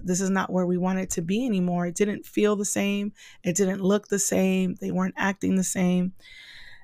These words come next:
And that's what we did. Um, we decided as a family to go ahead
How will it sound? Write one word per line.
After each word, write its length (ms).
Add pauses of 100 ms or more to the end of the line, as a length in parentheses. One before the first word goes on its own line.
(120)
And 520
that's 260
what 140
we 140
did. 520 (140)
Um, 640 (840)
we 680 (580)
decided 400
as 140
a 60
family 600
to 100
go 200
ahead 360